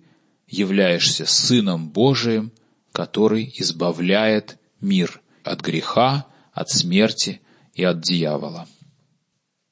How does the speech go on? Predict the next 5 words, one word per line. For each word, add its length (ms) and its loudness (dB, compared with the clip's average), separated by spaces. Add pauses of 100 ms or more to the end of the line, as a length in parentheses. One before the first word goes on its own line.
(300)
Первая 440 6
стихира 600 2
на 180 2
Господе 520 -2
возвах. 640 -6